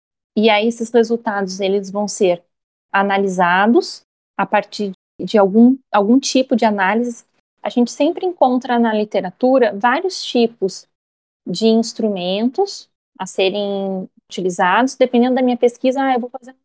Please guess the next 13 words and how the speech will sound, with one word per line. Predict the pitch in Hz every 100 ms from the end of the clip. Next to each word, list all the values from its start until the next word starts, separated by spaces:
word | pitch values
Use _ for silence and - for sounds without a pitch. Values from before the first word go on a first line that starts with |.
| -
pesquisa | - - 262 294 285 277 _ _ _ _ -
mais | 233 247 262
voltada | 262 262 254 262
pra | 262 240
área | 233 254
quantitativa, | 254 262 247 262 262 254 - 254 233 196 170 160 - _ _ _ _ _ _ _ _ -
né? | 185 214 240
Então, | 226 226 226
aí | 220
eu | 240
posso | 240 233 233 254
usar | 240 208
algum | 233 247 240